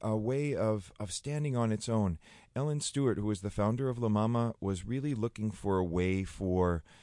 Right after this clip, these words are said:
uh, people from different cultures to have the same artistic experience in spite of their own language background, their own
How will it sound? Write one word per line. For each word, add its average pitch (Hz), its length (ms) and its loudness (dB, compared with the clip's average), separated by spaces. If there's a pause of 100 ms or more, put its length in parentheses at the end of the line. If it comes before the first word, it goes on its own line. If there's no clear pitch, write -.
(240)
uh, 92 260 -2
people 143 300 -6
from 104 180 0
different 110 360 -4
cultures 101 500 -4
to - 160 -6
have 95 300 -4
the 95 80 -4
same 104 460 -2
artistic 101 600 -8
experience 90 800 -4 (100)
in 95 140 -2
spite 104 640 -4
of 95 440 0 (380)
their 95 300 -2
own 98 260 0
language 120 520 -4
background, 117 560 -2
their 95 260 -2
own 92 360 2